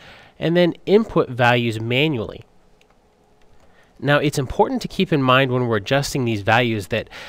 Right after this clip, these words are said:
um, as with the near and far clipping planes for your camera, the values that you enter are gonna be highly dependent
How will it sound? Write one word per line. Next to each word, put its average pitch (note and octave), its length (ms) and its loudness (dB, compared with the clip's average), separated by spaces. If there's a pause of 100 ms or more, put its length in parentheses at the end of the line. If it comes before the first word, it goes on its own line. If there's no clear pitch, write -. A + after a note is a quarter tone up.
(160)
um, G2 300 -8
as F3+ 280 2
with D#3+ 520 0 (160)
the A#2+ 260 -6
near C3+ 340 0
and A#2+ 220 -4
far B2 240 0
clipping G3 540 0
planes B2+ 360 -2
for - 140 -4
your G#2 140 -2
camera, C#3 520 -4 (440)
the C#3 80 -2
values F#3+ 600 2 (220)
that C#3 120 -4
you A#2+ 200 -6
enter D#3+ 320 0
are - 20 0
gonna D3+ 160 0
be D3 120 -4
highly G#3 440 -2
dependent D3 600 -4